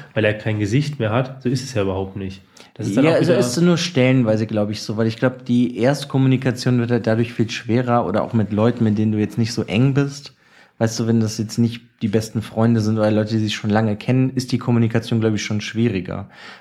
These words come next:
Speaker 2: Weil wenn du jetzt bei der Arbeit irgendjemanden triffst bei dir, den du nicht kennst und der hat ja kein Gesicht, dann kannst du, glaub ich, auch vieles viel schlechter einschätzen.
Speaker 1: Natürlich.
Speaker 2: Und, oder wenn du da halt jemanden kennenlernst und der hat sozusagen kein Gesicht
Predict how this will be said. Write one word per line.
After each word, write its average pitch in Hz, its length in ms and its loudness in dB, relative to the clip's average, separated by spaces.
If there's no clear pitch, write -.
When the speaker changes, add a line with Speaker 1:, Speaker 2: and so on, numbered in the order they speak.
Speaker 2:
Weil 107 160 2
wenn 107 120 4
du 107 60 2
jetzt 107 320 0
bei 110 80 2
der 92 160 4
Arbeit 117 320 2
irgendjemanden 113 420 2
triffst 131 320 -4
bei 123 120 2
dir, 117 260 2
den 107 160 0
du 104 80 2
nicht 117 260 0
kennst 123 400 0
und 104 160 -4
der 107 80 4
hat 110 140 0
ja 113 40 -2
kein 110 220 -2
Gesicht, 113 380 0
dann 110 120 0
kannst 117 240 -2
du, 120 60 0
glaub 104 160 0
ich, 107 120 -6
auch - 100 -8
vieles 113 280 -2
viel 110 220 -2
schlechter 101 380 -2
einschätzen. - 580 -8
Speaker 1:
Natürlich. 107 540 -2
Speaker 2:
Und, 110 360 0
oder 113 200 2
wenn 117 140 4
du 110 100 0
da 104 120 4
halt 101 220 2
jemanden 104 340 2
kennenlernst 117 560 4
und 110 100 2
der 95 100 2
hat 104 160 0
sozusagen 104 460 0
kein 110 240 -2
Gesicht 117 480 -2